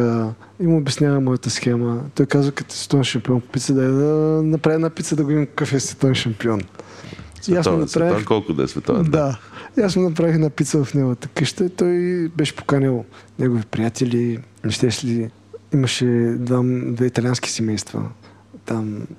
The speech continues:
Speaker 1: нали, които на високо ниво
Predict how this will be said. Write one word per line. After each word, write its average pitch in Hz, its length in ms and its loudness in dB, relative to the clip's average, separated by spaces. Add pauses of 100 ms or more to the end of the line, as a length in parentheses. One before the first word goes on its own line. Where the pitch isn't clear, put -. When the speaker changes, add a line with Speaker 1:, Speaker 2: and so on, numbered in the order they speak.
(260)
Speaker 1:
нали, 117 300 0 (600)
които 135 320 -2 (880)
на 127 120 0
високо 113 340 -2
ниво 101 300 -4